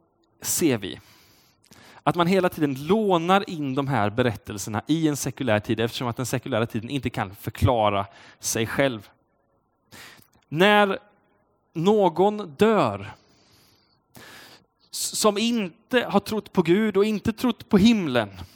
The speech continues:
så väljer man ändå att ha den begravningen i en kyrka med en präst som talar om Jesus, Gud och vad som händer efter döden. <laughs>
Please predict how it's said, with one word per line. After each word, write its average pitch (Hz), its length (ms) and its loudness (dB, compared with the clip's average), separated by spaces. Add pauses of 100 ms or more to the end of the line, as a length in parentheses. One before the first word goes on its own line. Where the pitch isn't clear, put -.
(880)
så - 140 -2
väljer 208 200 6
man 208 180 4
ändå 214 520 2
att 226 140 4
ha 156 520 -2
den 156 580 2
begravningen 127 680 -2
i 165 140 4
en 151 120 2
kyrka 185 560 -2
med 165 120 0
en 160 100 -4
präst - 460 -2
som 147 200 -6
talar 170 320 4
om 156 120 0
Jesus, 185 360 0
Gud 135 260 0
och 160 120 -8
vad 147 100 0
som 151 100 -8
händer 113 240 0
efter 113 220 2
döden. 160 500 0 (800)
<laughs> 165 100 -4